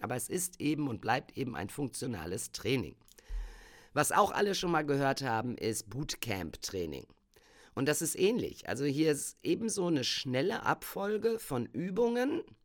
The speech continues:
Also beim Bootcamp werden häufig auch mal ein paar Gewichte genutzt, Kurzhanteln, Langhanteln, andere Gewichte wie Kettleballs oder irgendwelche Boxen, wo du drauf springen oder drüber springen musst, sollst.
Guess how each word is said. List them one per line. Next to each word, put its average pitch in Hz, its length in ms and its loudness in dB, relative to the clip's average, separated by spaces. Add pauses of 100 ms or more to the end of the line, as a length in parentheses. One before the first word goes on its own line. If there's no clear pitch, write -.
(140)
Also 127 300 0
beim 131 240 2
Bootcamp 139 400 0
werden 123 240 0
häufig 127 420 0
auch 101 220 0
mal 107 300 0
ein 80 120 -4
paar 104 220 -4
Gewichte 151 420 -4
genutzt, 220 480 2
Kurzhanteln, 123 680 -2
Langhanteln, 117 920 -2 (560)
andere 131 320 4
Gewichte 117 380 0
wie 110 100 -2
Kettleballs 110 1040 2
oder 113 220 -2
irgendwelche 113 440 0
Boxen, 117 540 -2
wo 107 80 -2
du 110 100 -4
drauf 104 400 0
springen 131 600 0
oder 90 240 -2
drüber 131 420 -2
springen 123 560 -2
musst, 127 380 -4
sollst. 123 760 -2